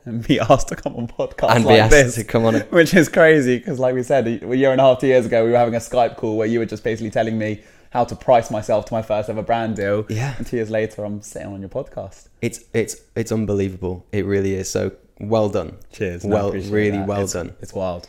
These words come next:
Speaker 1: I'm not used to it.
Speaker 2: We, we, we do have similar stories, um, 'cause I didn't go on the grad scheme at Barclays, but I did work there.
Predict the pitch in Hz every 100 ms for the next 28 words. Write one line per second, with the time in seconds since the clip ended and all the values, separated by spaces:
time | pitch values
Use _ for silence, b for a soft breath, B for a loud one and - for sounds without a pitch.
0 | - 117 104 95 90 87 - 127 165 180
1 | 185 202 165 180 202 196 190 - 151 131
2 | 113 131 147 107 92 - - - 107 104
3 | 104 101 95 - 101 95 - - 107 107
4 | 139 147 117 107 95 95 - 101 92 98
5 | 73 - 95 - 98 95 - 101 98 -
6 | - - 95 98 - 101 104